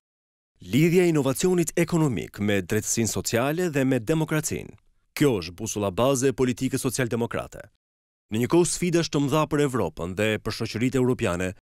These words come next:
e konsideroj të rëndësishme që ne si socialdemokrat të drejtohemi me të gjithë vendosmërinë politikisht tek këto vlera objektiva.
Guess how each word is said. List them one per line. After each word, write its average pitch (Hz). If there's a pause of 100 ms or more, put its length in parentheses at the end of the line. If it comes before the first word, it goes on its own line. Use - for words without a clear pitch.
(120)
e 123
konsideroj 123
të 170
rëndësishme 147
që 110
ne 139
si 170
socialdemokrat 170 (180)
të 127
drejtohemi 135
me 131
të 104
gjithë 160
vendosmërinë 156
politikisht 190
tek 131
këto 131
vlera 151
objektiva. 135